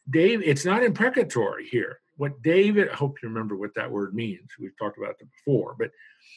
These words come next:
it's, it's not just, uh, trying to seek God's vengeance as the righteous and holy God, but he's asking these guys, assuming again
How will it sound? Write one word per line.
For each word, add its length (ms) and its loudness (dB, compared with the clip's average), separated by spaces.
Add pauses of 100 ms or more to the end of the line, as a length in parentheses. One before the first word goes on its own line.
(140)
it's, 260 0
it's 240 -2
not 280 2
just, 320 4 (1200)
uh, 80 2 (160)
trying 220 2
to 40 0
seek 460 2
God's 440 2
vengeance 960 0 (380)
as 160 2
the 180 0
righteous 560 2
and 120 -6
holy 420 4
God, 440 0 (280)
but 100 2
he's 140 4
asking 460 2
these 240 0
guys, 560 0 (240)
assuming 640 0
again 640 0